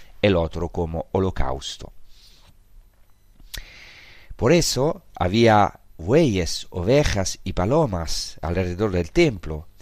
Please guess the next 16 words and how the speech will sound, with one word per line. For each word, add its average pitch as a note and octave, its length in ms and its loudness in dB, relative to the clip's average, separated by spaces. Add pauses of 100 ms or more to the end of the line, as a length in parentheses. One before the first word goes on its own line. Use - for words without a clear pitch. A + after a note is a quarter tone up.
(200)
y F2+ 120 -2
así G2 300 2
era A2+ 240 0
necesario B2 720 0
comprar G2+ 420 0
los F#2 160 -4
animales G2+ 500 -2
para E2+ 200 -4
el E2+ 60 -6
sacrificio, C3 640 -6
porque - 340 -4 (300)
era F#2 240 2
difícil A2 640 -6 (1080)
para C#2 240 -10
muchos G2+ 400 -8
peregrinos G2 840 -4